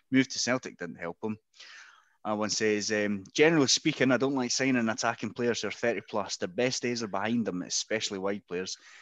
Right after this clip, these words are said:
He has a tendency to disappear in matches when his team not on top.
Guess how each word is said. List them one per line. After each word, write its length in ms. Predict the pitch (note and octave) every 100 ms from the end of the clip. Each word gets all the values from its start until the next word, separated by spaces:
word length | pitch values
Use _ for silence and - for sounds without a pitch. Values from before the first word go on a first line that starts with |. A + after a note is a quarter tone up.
| - _
He 100 | A#2
has 100 | A2
a 60 |
tendency 580 | - - A3 G#3 C#3 D3+
to 140 | - - -
disappear 480 | E3 D#3+ - F3+
in 120 | E3 F#2
matches 440 | F2+ - G2 -
when 80 | F#2
his 120 | F2
team 480 | - - C3+ A#2+ G2
not 140 | A#2+
on 180 | G2 A2
top. 260 | - G#2+